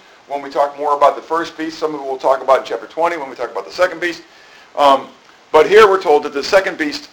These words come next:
gives glory to the, the first beast. But both of them have their power derived from the dragon. Do you understand? So,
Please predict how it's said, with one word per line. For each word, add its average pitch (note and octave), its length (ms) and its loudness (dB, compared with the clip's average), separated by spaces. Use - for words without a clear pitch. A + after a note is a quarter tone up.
gives D3+ 180 -6
glory D#3+ 340 -2
to D3+ 140 -6
the, C3 260 2
the C3 80 -10
first E3 420 -2
beast. G#2 220 -16
But C#3+ 200 0
both G#3+ 300 8
of B2+ 80 -10
them B2+ 220 0
have D3+ 280 4
their C#3+ 140 2
power C#3+ 600 6
derived C#3+ 400 4
from A2+ 420 0
the D3+ 100 -8
dragon. C#3+ 580 2
Do A2+ 80 -10
you A2+ 40 -6
understand? D3 380 -6
So, D3+ 300 2